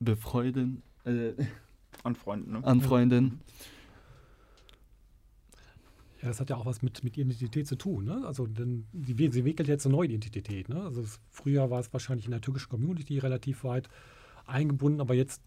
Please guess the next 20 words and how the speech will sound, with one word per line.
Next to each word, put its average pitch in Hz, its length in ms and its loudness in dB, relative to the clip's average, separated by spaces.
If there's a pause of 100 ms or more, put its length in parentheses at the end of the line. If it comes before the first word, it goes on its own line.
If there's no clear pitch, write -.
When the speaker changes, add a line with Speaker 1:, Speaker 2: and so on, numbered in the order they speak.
(160)
Speaker 3:
ähm, 127 360 0
ist - 100 -6
das 139 100 -2
ja 147 80 4
auch 139 40 6
ein 135 40 6
Schritt 160 180 -4
nach 139 120 4
draußen 143 360 2
sozusagen. 107 500 -2
Man 113 120 0
verändert 143 340 0
sich - 100 -14
dadurch 92 300 -6
ja 98 60 -8
auch, 87 320 -14 (180)
oder? 175 220 0 (1900)
Speaker 1:
Ja. 110 340 4 (760)
Speaker 3:
Ja, 131 80 2 (300)
okay. 120 260 -4